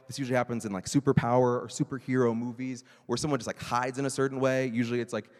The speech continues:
in a ceiling, kinda like this. If you can't see it, that's a person, like, holding the fire escape, leg split. Hey, you wanna see another picture of this? Here's one more.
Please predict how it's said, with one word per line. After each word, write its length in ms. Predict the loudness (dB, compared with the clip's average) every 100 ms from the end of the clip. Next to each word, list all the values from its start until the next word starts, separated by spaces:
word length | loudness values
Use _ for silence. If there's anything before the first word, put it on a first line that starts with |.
| _ _
in 100 | 2
a 60 | 2
ceiling, 480 | 2 4 4 4 2
kinda 180 | 0
like 140 | -2 2
this. 200 | 0 0
If 60 |
you 60 | -6
can't 180 | -6 -6
see 140 | -4
it, 40 | -2
that's 160 | -2
a 40 | -2
person, 320 | 0 0 -4
like, 120 | -6
holding 320 | -2 0 0
the 80 | -2
fire 280 | -2 -2 -4
escape, 420 | -6 -8 -6 -8 -12 -20 -8
leg 260 | -4 -4
split. 460 | -6 -4 0 0 0 -6 -6
Hey, 120 | 0
you 100 | 2
wanna 120 | 2 0
see 100 | 0
another 180 | 0
picture 260 | 0 -2 -2
of 100 | 0
this? 160 | 0 0
Here's 240 | 0 0
one 120 | 0
more. 340 | 0 2 0